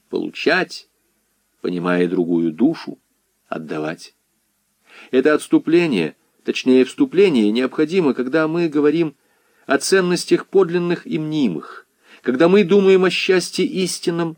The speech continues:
и ложном. Отдавать дело куда как более высокое, нежели брать. Отдаёт свои знания ученикам их учитель. Отдаёт кровь неизвестным ему больным донор. Отдаёт свой кусок страждущему добрый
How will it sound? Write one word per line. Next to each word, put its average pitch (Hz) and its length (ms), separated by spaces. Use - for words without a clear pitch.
и 160 140
ложном. 127 580
Отдавать 143 760
дело 110 280
куда 131 280
как 156 220
более 143 380
высокое, 85 560
нежели 87 380
брать. 92 500
Отдаёт 147 480
свои 170 240
знания 170 380
ученикам 165 640
их - 200
учитель. - 500
Отдаёт 107 480
кровь 123 480
неизвестным 117 800
ему 110 320
больным 110 580
донор. 85 640
Отдаёт 127 500
свой 160 300
кусок 165 560
страждущему 107 1200
добрый 156 680